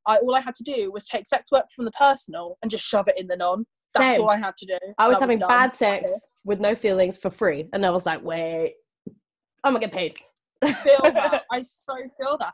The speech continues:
Speaker 1: That I, you know, I actually went to a doctor when I was younger. Um, I was about eighteen and I went to a doctor and I said, "I'm having sex with people and I feel nothing. I feel no stimulation. I feel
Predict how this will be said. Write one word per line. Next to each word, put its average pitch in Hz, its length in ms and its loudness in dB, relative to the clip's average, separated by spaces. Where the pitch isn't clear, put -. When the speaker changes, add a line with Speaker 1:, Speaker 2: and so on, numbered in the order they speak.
Speaker 1:
That 269 120 -8
I, 294 260 0
you 320 80 -10
know, 320 180 -2
I 269 80 0
actually 294 220 -8
went 277 180 -12
to 254 80 -12
a 214 60 -18
doctor 240 320 -8
when 208 120 -8
I 202 40 -8
was 196 120 -10
younger. 226 160 -8
Um, 214 380 0
I 233 160 0
was 262 160 -8
about 220 240 -4
eighteen 208 360 -6
and 190 100 -8
I 196 40 -4
went 226 200 -8
to 226 60 -6
a 196 40 -4
doctor 214 280 -6
and 185 100 -6
I 190 80 -8
said, 196 300 -4
"I'm 285 220 2
having 254 320 -4
sex 160 300 -6
with 196 120 -12
people 180 580 -2
and 247 120 4
I 254 80 0
feel 233 160 -4
nothing. 175 520 -8
I 240 120 2
feel 196 180 -4
no 190 220 -2
stimulation. 196 880 -4
I 202 100 2
feel 202 460 0